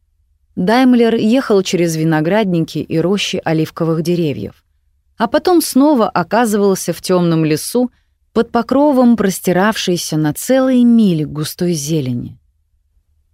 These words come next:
Недалеко от Мужена и нужного им поворота шоссе пошло вверх. По полям на невысоких холмах рядами двигались мужчины и женщины, собиравшие цветы.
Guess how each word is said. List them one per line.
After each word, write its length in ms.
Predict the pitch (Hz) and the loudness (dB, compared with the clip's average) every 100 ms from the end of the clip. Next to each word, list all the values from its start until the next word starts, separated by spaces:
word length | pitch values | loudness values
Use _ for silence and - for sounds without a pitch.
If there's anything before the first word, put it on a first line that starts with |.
| _ - | _ -2
Недалеко 600 | 208 208 220 240 - 302 | 2 4 2 2 2 2
от 200 | - - | 2 2
Мужена 640 | 226 226 302 277 156 135 - | 2 2 2 2 2 0 0
и 100 | 196 | 4
нужного 480 | 233 269 226 202 190 | 6 6 4 4 2
им 260 | - 190 | 2 0
поворота 680 | 185 170 170 214 277 254 240 _ | 2 0 0 0 0 -2 -2 _
шоссе 600 | - - 170 - - 180 | -12 -4 -4 -4 -4 -2
пошло 420 | 240 196 - 143 143 | -2 -4 -6 -6 -6
вверх. 640 | 143 143 127 - - _ _ _ _ _ _ _ _ _ - | -8 -4 -6 -6 -16 _ _ _ _ _ _ _ _ _ -4
По 80 | |
полям 500 | 196 226 220 269 254 | 0 2 2 4 4
на 40 | 190 | 4
невысоких 680 | 175 175 180 - 202 190 175 | 2 2 0 0 0 0 -2
холмах 560 | - 185 202 262 - _ _ - | 0 0 2 2 0 _ _ -2
рядами 480 | 214 196 247 269 | 2 2 4 4
двигались 640 | 254 196 202 196 202 208 - | 2 2 0 0 0 0 -2
мужчины 480 | 175 - - 190 170 | -4 -2 -2 0 0
и 140 | 156 | -4
женщины, 640 | 143 202 226 - 196 185 - _ | -2 0 0 0 -2 -2 -6 _
собиравшие 720 | - 269 208 165 151 - 156 | -6 0 2 2 -2 -4 -6
цветы. 600 | 139 - 160 160 143 120 | -6 -6 -8 -6 -8 -10